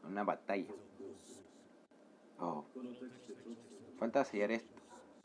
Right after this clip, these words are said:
¿Lo sellarán? No recuerdo bien. Ah. Uy, uy, uy. Algo sorpresa. Piensa, piensa. ¿Por qué no aparecen aunque tapemos la pu-,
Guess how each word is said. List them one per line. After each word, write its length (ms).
¿Lo 80
sellarán? 380
No 100
recuerdo 300
bien. 120
Ah. 260
Uy, 140
uy, 100
uy. 160
Algo 240
sorpresa. 500
Piensa, 280
piensa. 360
¿Por 120
qué 80
no 80
aparecen 580
aunque 380
tapemos 400
la 80
pu-, 200